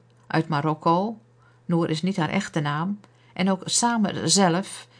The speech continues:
die als niet-kerkelijke katholiek opgroeide in Syrië, hebben allemaal in één of meerdere dromen Jezus ontmoet.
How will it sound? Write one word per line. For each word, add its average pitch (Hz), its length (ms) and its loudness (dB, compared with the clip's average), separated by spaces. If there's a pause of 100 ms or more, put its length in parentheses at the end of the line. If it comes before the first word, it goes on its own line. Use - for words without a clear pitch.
(140)
die 185 200 0
als 185 220 -4
niet-kerkelijke 214 840 -2
katholiek 180 580 -4
opgroeide 175 460 -2
in 156 140 -4
Syrië, 185 720 -2 (340)
hebben 202 240 2
allemaal 226 580 0
in 165 220 -2
één 247 340 -2
of - 200 -6
meerdere 202 420 2
dromen 170 520 0
Jezus 175 480 0
ontmoet. 165 540 -2